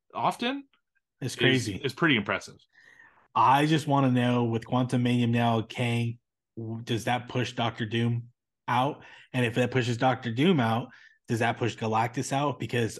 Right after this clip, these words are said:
Speaker 2: ultimately, those are two big names that we want in the M C U.
Speaker 1: Th-,
Speaker 2: But how
Speaker 1: that's a,
Speaker 2: much is
Speaker 1: that's
Speaker 2: left?
Speaker 1: the two big names. Like, that's the two remaining.
Speaker 2: I know.
Speaker 1: The
Speaker 2: When
Speaker 1: two
Speaker 2: do we
Speaker 1: big
Speaker 2: get 'em, though?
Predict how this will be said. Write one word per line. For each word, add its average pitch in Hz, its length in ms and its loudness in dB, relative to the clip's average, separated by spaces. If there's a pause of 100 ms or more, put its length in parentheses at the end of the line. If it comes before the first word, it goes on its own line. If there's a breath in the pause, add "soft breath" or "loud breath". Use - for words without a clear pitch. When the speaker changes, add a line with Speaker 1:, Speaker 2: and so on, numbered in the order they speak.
Speaker 2:
ultimately, 131 600 2
those 123 260 0
are 135 60 2
two 127 340 0
big 117 400 0
names 110 300 -2
that 107 120 -4
we 107 100 -4
want 107 300 -2
in 104 80 -4
the 104 80 -6
M 107 120 -6
C - 200 -10
U. 113 160 2
Speaker 1:
Th-, 139 120 2
Speaker 2:
But 160 40 0
how 202 80 6
Speaker 1:
that's 131 120 2
a, - 40 6
Speaker 2:
much 147 140 0
is 135 80 2
Speaker 1:
that's 180 280 4
Speaker 2:
left? - 120 -20
Speaker 1:
the 196 180 2
two 202 280 2
big 160 260 -4
names. 131 340 -6 (140)
Like, 127 200 -2
that's 156 220 2
the 160 80 4
two 160 220 2
remaining. 135 280 4
Speaker 2:
I 196 60 6
know. 214 140 6
Speaker 1:
The 131 120 4
Speaker 2:
When 139 240 4
Speaker 1:
two 175 60 8
Speaker 2:
do 170 60 10
we 156 80 10
Speaker 1:
big 139 40 4
Speaker 2:
get 190 140 4
'em, 214 140 6
though? 110 240 2